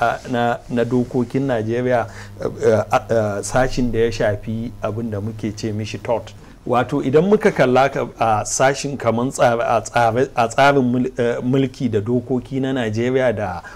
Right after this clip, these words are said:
kuma wanda aka shigo da shi ta sashin Turawan Ingila, akwai abin da muke ce mishi tort, ma'ana sashi na biyan diya.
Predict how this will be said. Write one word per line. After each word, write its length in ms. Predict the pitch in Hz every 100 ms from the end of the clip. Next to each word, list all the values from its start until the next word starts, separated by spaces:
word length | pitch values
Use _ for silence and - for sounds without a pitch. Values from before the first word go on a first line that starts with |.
| -
kuma 200 | 127 123
wanda 320 | 131 139 131 117
aka 180 | - 117
shigo 360 | - 110 123
da 140 | 123 104
shi 240 | 110 113 110 - 117 -
ta 360 | 123 123 120
sashin 440 | 120 131 123 131 113
Turawan 440 | 120 117 123 120 123
Ingila, 440 | 139 156 143 110 - - -
akwai 220 | 107 139 143
abin 240 | 131 127
da 80 | 110
muke 280 | 120 107 113
ce 140 | 117 113
mishi 240 | 110 110
tort, 320 | 110 110 - - - -
ma'ana 420 | 113 110 113 123 123
sashi 640 | - - 143 127 127 127
na 120 | 110
biyan 340 | 107 120 110 98
diya. 300 | 107 120